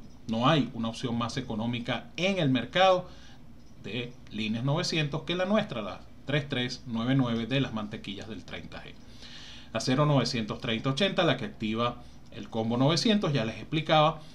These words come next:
máximo cinco minutos, usted recibe toda la información de marcas y fijos, y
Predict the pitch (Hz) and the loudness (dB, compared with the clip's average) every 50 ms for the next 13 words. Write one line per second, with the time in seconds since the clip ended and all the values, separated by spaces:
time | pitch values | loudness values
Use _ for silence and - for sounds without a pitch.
0 | - - - - - - - - 110 104 107 113 - - 143 131 127 110 - - | -18 -18 -18 -18 -16 -16 -12 -6 -4 -2 -2 -2 -2 0 0 2 2 0 0 -2
1 | 120 127 - 151 151 185 202 208 220 214 185 151 135 - 131 120 123 131 127 - | -2 -2 0 0 2 4 6 6 6 6 2 0 0 0 0 0 0 0 0 0
2 | 139 127 123 127 127 - 127 120 123 127 127 - 123 107 104 110 - 117 107 107 | 2 2 2 0 0 0 0 0 2 0 0 -2 -4 -4 -4 -6 -6 -4 -4 -2
3 | 113 110 107 107 104 107 107 - 113 110 - - 143 160 151 - 185 180 160 120 | -2 0 0 0 -2 -2 -2 -4 -4 -4 -4 -4 -2 -2 -2 -2 0 0 2 2
4 | 143 156 - - - - - - - - - - - - - - - - 190 233 | 2 0 -2 -4 -10 -16 -16 -18 -16 -16 -18 -18 -18 -18 -18 -8 2 6 10 10
5 | 254 247 - | 10 10 8